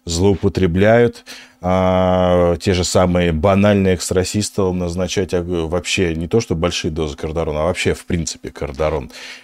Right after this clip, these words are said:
И периодически я получаю такие сообщения: «Доктор, у меня там Т Т Г по нулям, либо, наоборот, очень высокая». То есть, э, кардарон, он может вызывать как гипертиреоз, так и гипотиреоз. То есть, одним словом, щитовидная железа страдает.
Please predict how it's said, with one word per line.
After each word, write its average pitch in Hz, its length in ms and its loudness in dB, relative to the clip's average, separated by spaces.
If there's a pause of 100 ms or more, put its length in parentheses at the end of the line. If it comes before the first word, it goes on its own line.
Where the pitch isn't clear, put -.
И 82 60 -6
периодически 95 560 2
я 87 80 4
получаю 87 600 2
такие 85 300 -2
сообщения: 92 460 0
«Доктор, 85 420 0
у 82 40 2
меня 85 160 2
там 82 200 0
Т 95 140 2
Т 104 160 2
Г 92 160 4
по 92 160 0
нулям, 107 420 4
либо, 85 180 0
наоборот, 87 420 2
очень 85 220 -4
высокая». 113 480 0
То 92 120 -2
есть, - 240 -2
э, 82 400 0
кардарон, 90 520 0
он 85 100 -2
может 85 300 -4
вызывать 85 280 -2
как 76 200 -4
гипертиреоз, 127 1000 2 (400)
так 87 240 -2
и 87 60 0
гипотиреоз. 80 880 -2
То 71 80 -8
есть, 76 140 -4
одним 90 240 0
словом, 92 240 -2
щитовидная 82 400 -6
железа 80 320 -6
страдает. 85 440 -4